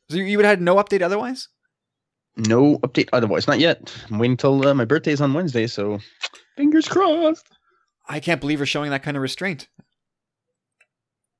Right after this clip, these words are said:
Speaker 2: Yeah, it's, uh, you know, after the holidays there, it, uh, hit the, uh, the old pocketbook pretty good. Huh? A P five?
Speaker 1: Who, who's A P five?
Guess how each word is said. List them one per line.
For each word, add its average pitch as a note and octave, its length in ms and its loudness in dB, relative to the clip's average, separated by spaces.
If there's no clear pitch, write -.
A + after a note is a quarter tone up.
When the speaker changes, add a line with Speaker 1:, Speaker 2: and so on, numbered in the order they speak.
Speaker 2:
Yeah, F#3+ 120 0
it's, - 240 -10
uh, E3 260 4
you F#3+ 60 0
know, E3 240 2
after C3+ 260 0
the C#3 80 2
holidays C3 420 4
there, D#3 200 2
it, A#2+ 220 -6
uh, G#2 260 2
hit A2+ 280 -6
the, G#2 300 -2
uh, G2 220 4
the B2 80 2
old G#2+ 160 2
pocketbook B2 560 -2
pretty B2 200 -2
good. C3+ 360 2
Huh? C#3+ 200 0
A C3 80 0
P C#3+ 140 -6
five? D3+ 340 -2
Speaker 1:
Who, D3+ 120 -6
who's D3+ 200 -8
A D#3+ 80 -2
P C#3 160 -8
five? C3 380 -10